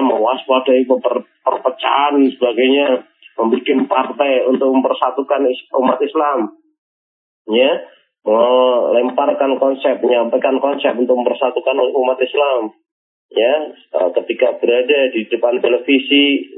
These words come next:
sebagai narasumber, cara seolah-olah, eh, se-, oh, ya, hebat-hebat atau untuk, untuk membuat persatuan nasional, persatuan Islam dan sebagainya. Ya, tidak ada apa-apanya, ya, kalau, eh, kita melihat, eh,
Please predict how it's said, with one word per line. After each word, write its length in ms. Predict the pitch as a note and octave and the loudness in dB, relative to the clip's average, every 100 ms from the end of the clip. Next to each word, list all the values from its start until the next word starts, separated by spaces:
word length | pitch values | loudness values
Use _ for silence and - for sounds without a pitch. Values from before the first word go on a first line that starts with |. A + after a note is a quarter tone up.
| - | -10
sebagai 400 | - G2+ - - | -2 -2 0 2
narasumber, 800 | A#2 A#2 - D#3 C3 C#3 C3+ - _ _ _ _ _ - | 2 2 0 2 2 0 -2 -8 _ _ _ _ _ -4
cara 480 | C3 C#3 C#3+ C3+ A#2 | -2 0 0 -2 -2
seolah-olah, 580 | B2+ A#2+ B2+ A#2+ C3 C3+ - - - - | 0 0 0 2 0 -2 -8 -16 -6 -2
eh, 60 | - | 0
se-, 300 | - G#2 - - | 0 0 0 0
oh, 320 | - - - C3 | 0 -2 0 2
ya, 240 | A#2+ - | 2 2
hebat-hebat 880 | - B2+ - - A2+ B2 - C#3 E3 | 0 0 0 -2 -2 -2 -2 -2 -2
atau 240 | C#3+ A#2+ | 0 0
untuk, 240 | A#2 A#2 - _ _ _ | -2 -4 -6 _ _ _
untuk 320 | - A2+ B2+ | -6 0 2
membuat 400 | A2 A2 C3 B2 | 2 0 0 0
persatuan 480 | - C3 A#2 A#2+ A#2 | 0 -2 -2 0 0
nasional, 560 | A#2 - C3 C#3+ C#3 B2+ | 0 0 2 2 2 0
persatuan 480 | A#2 B2 A#2 B2+ B2 | 0 -2 0 0 0
Islam 200 | C3+ B2+ | 0 0
dan 100 | A#2+ A#2+ | 0 0
sebagainya. 480 | A#2 A2+ A#2 A#2 A2+ _ _ _ _ _ | -4 -2 -2 -2 -4 _ _ _ _ _
Ya, 160 | A#2 B2+ | 2 2
tidak 140 | B2+ G2 G2+ | 2 0 0
ada 60 | A2 | 0
apa-apanya, 720 | G#2+ A2 A2+ A#2 A#2 G2 - - | 0 -2 0 0 0 -2 -6 -4
ya, 320 | G#2+ C3+ D3 G2+ | 0 0 -2 -2
kalau, 400 | A2 C#3 E3 - _ _ _ _ - | 0 2 0 -6 _ _ _ _ -4
eh, 120 | G#2 G#2 | -2 -2
kita 160 | A#2 C3 | -2 0
melihat, 400 | B2 A2 A#2+ B2 | 0 0 -2 -4
eh, 420 | - _ G#2 G#2 | -12 _ -4 -4